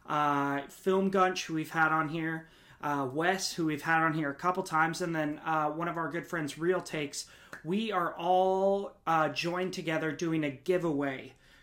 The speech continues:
currently. And it, um, how you join this giveaway is you go, uh, to each of our pages. We all have the giveaway video pinned, and you'll go on to that video. You'll give us all a follow. We, uh,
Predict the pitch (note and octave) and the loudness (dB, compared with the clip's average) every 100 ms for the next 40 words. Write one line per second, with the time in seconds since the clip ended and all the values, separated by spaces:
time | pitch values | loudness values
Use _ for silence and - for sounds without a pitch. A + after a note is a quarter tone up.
0 | _ - F3 D#3 D3+ C#3 C3 - - - | _ -2 0 0 -2 -4 -4 -10 -20 -20
1 | - E3+ E3+ D#3+ - F3+ F3 D#3+ D#3 D#3 | -4 -2 -2 -4 -4 0 4 4 4 2
2 | D3+ D3 - F#3+ G3+ G3+ E3+ F#3 A#3 A#3 | 0 -6 0 2 4 2 0 0 0 -2
3 | D#3 - D3 D3 D3 D#3+ G#3+ - - - | -4 -4 -6 -4 -4 -4 -4 -10 -20 -20
4 | _ F3+ E3 D#3+ D3 D3 F3 E3+ E3+ E3+ | _ -4 -2 -2 -2 -6 -4 -2 0 2
5 | F3 F3 - D#3+ D#3 D3 - F#3 F#3+ G3 | 0 0 0 4 4 2 -2 -6 -4 -4
6 | A3+ G#3+ G3+ F3+ D#3+ F3 C#3+ C#3 E3+ D#3+ | 0 -2 0 -2 0 -2 -2 -4 -4 -4
7 | D#3 F#3 F#3+ F3+ F3+ E3+ D#3+ D#3+ E3 E3 | 0 0 2 2 0 -2 -4 -4 -2 -2
8 | D#3+ C#3+ D#3 D#3 D3 C#3+ E3+ F3 A#3 - | -2 -2 -2 -2 -2 -4 -4 -2 -4 -6
9 | _ - - - E3+ E3 D3+ C#3+ F#3+ F#3+ | _ -20 -20 -8 -2 -2 -2 0 2 4
10 | F#3+ G3 F#3+ F3+ F3 D#3+ D#3+ D#3+ D#3+ D#3 | 4 2 0 -2 -2 -2 -2 0 2 2
11 | D#3 - - - D#3+ C#3 F3+ E3+ - - | 0 -12 -10 -4 -4 0 0 0 -4 -8
12 | - A3 A3+ A#3 A#3 G#3 - F#3+ F3+ E3+ | -6 0 4 4 4 0 2 4 4 2
13 | E3+ E3+ E3+ E3+ F3 F3 D#3+ D#3 | 0 0 -2 -2 -2 -2 0 0